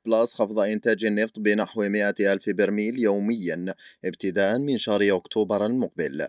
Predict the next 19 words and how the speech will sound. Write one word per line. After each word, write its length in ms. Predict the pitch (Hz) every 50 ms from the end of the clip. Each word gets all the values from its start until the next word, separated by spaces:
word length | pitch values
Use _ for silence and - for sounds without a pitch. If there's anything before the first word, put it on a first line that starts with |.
| - _ _ _ _ _
وفقًا 300 | - 101 98 - - 113
لبيانات 680 | 123 131 - - 107 104 101 98 101 107 104 - -
صدرت 600 | 127 127 - - 175 185 190 180 170 156 147 -
عن 180 | 135 101 127 117
الدول 420 | 110 104 101 120 113 107 98 107
المصدرة 600 | 113 117 104 92 - - 139 143 127 120 110 107
للنفط 480 | 98 98 92 92 95 107 120 - - -
وحلفائها 1000 | 113 110 107 92 110 113 110 120 120 - - 151 151 - 107 98 104 101 101 95
اليوم 340 | 104 98 104 101 98 98 98
الاثنين، 680 | 95 101 110 - - 139 139 135 110 92 90 92 82 - - - - - - _
ليمحو 560 | - 95 98 98 101 101 92 104 104 98 113
بذلك 480 | 143 170 151 123 110 98 95 104 - 127
الزيادة 520 | 117 104 95 107 113 139 170 175 151 117
التي 320 | 95 85 76 80 - 98 87
أقرها 540 | 95 90 - 139 147 135 110 95 98 95 85
في 140 | - 98
شهر 340 | 98 - 156 139 131 127 123
سبتمبر 600 | 110 - 113 104 - - 110 98 92 95 104 120
الحالي. 640 | 135 120 - - 92 73 73 76 73 73 80 71